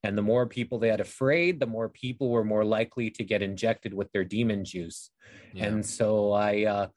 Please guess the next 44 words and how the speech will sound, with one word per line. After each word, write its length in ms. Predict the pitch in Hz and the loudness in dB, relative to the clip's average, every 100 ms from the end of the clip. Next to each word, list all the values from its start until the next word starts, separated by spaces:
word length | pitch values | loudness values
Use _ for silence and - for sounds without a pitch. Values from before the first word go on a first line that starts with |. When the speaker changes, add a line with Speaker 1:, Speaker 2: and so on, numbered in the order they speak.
| _ _ - | _ _ -6
Speaker 1:
I 220 | 135 156 | -4 -4
pivoted 520 | - 165 143 135 113 | -6 -4 -2 -2 -2
at 140 | 104 | -4
that 260 | 117 127 - | -2 -4 -4
point. 360 | - 107 104 - | -4 -4 -4 -6
So 160 | 113 | -4
instead 380 | 107 - - 147 | -4 -2 0 2
of 140 | 160 | 0
going 360 | 127 143 135 117 | 0 -2 0 -4
deep 260 | 123 123 127 | -4 -2 -2
into 220 | 123 113 | 0 -2
the 100 | 110 | -4
conspiracy 680 | - 98 - 139 147 - 117 | -10 -12 -2 2 2 0 -2
like 240 | 107 104 | -2 0
I 80 | 107 | 0
had 360 | 101 117 113 110 | 0 0 -2 -4
for, 320 | - 110 104 | 0 2 2
you 140 | 101 | 2
know, 360 | 104 107 113 113 _ | 0 2 0 -2 _
thirteen 520 | 143 120 - 135 120 | -4 -4 -6 -4 -2
straight 360 | 117 - 123 113 | -2 0 -2 0
years 320 | 117 113 107 | 2 2 2
on 140 | 107 98 | 0 -2
Facebook, 680 | 120 131 147 - 98 101 - _ _ _ _ | 0 2 0 0 -2 -2 -6 _ _ _ _
I 160 | 110 110 | -2 -2
created 520 | - 135 135 151 135 | -2 0 0 0 -2
this 360 | 120 110 - - | -2 -4 -6 -8
thing 220 | 120 120 | -4 -4
called 380 | 117 - 110 104 | -2 0 0 0
the 100 | 95 | -4
High 320 | 92 120 117 | -4 0 2
Vibe 340 | 110 110 107 95 | 2 0 0 -2
Love 340 | 95 101 110 - | 0 2 2 -2
Tribe. 340 | - 95 92 | -4 -2 -2
So 160 | - 104 | -2 0
it 60 | |
all 160 | 117 143 | 2 0
started 540 | - 117 120 135 123 | -2 -2 -2 0 -2
when, 320 | 107 104 104 | -2 -2 -2
Speaker 2:
High 220 | 90 80 78 | -4 -10 -14
Vibe 100 | - | -16
Love 140 | 78 | -6
Tribe. 260 | 110 107 107 | -2 0 0
Speaker 1:
um, 180 | 104 | -4